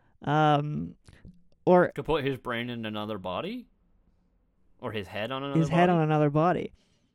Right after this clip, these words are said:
Speaker 1: Um, or Stephen Hawking. And he has the skills.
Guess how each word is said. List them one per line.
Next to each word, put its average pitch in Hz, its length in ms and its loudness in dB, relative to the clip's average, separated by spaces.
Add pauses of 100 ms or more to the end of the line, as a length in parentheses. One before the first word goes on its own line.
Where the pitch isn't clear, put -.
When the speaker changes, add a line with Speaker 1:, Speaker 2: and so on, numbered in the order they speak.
(180)
Speaker 1:
Um, 151 600 2 (720)
or 247 240 12
Stephen 202 400 6
Hawking. 185 580 4 (440)
And 196 180 8
he 196 100 8
has 202 340 6
the 170 120 2
skills. - 840 0